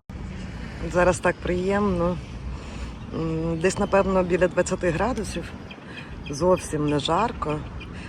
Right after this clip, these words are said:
і не холодно. І що це таке зроблене? А там качечки.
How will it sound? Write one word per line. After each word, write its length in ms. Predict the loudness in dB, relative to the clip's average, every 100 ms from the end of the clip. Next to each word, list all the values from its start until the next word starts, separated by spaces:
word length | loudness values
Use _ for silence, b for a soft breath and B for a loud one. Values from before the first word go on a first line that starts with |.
| B -12 -14 -14 -14 -10 -2
і 100 | 0
не 120 | 0
холодно. 760 | 0 0 4 4 4 2 0 -4 -10 -12 -14 -14 B B B B B -12 -12 -12 -12 -12 -12 -12 -14 -12 -8
І 340 | -4 -2 0 -2 -4 -6 -4
що 180 | 0 0
це 120 | 2
таке 280 | 0 2 0
зроблене? 760 | 2 2 2 2 0 0 -2 -4 -10 -12 -12 B B B -14 -12 -6
А 60 |
там 280 | -2 0 0 -2
качечки. 680 | 0 2 0 -4 -4 -6